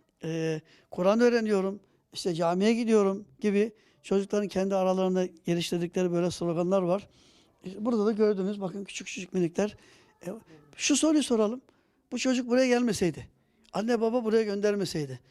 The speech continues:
bu mekanlar olmasaydı, bu çocuk ne yapacaktı?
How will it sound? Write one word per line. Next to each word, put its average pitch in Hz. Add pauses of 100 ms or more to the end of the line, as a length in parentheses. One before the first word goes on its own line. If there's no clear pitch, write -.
(360)
bu 240
mekanlar 214
olmasaydı, 202 (640)
bu -
çocuk 220
ne 247
yapacaktı? 180